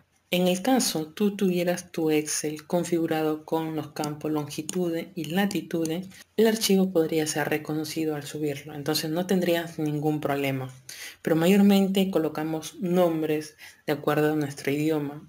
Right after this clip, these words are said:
entonces es muy importante indicar aquí cómo se llama el campo. Y muy importante es hacerlo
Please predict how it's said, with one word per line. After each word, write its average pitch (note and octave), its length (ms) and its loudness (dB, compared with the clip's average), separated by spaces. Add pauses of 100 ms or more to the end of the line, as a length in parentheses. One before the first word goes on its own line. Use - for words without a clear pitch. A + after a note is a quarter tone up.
entonces D#3 360 -4
es E3+ 100 -4
muy F#3 140 6
importante E3 800 0
indicar D3+ 460 -4
aquí G3+ 380 -2 (300)
cómo G3 260 6
se F3+ 220 -2
llama D3 340 0
el C#3+ 180 -10
campo. C#3 400 -4 (140)
Y E3 120 2
muy A3+ 200 8
importante F#3 800 2
es - 160 -4
hacerlo D#3 800 -2